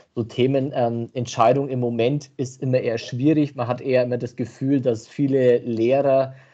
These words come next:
ähm, oder viele Dozenten so teilweise verstaubte Ordner jedes Jahr aufs Neue hervorhoben, holen, wo sie halt dem neuen Jahrgang wieder die gleichen Elemente beibringen.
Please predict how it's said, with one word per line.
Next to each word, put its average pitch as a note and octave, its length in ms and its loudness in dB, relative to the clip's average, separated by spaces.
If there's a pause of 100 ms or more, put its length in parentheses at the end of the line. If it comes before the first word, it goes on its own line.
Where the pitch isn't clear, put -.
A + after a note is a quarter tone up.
(220)
ähm, B2 220 -4
oder A#2+ 240 -2
viele B2+ 280 -2
Dozenten A#2+ 640 -4
so A#2 360 -6 (220)
teilweise B2 420 0
verstaubte B2+ 680 -4
Ordner D3 480 0
jedes C#3 300 -2
Jahr B2 100 0
aufs B2 180 -4
Neue C#3 220 -2
hervorhoben, C3 800 -4 (160)
holen, C3+ 400 2 (300)
wo B2+ 160 -4
sie B2 180 -4
halt B2 240 0
dem B2 160 2
neuen B2+ 280 0
Jahrgang B2 600 2
wieder B2 200 -4
die A#2 140 -8
gleichen A2+ 580 -6 (220)
Elemente A2+ 600 -6
beibringen. G2+ 640 -4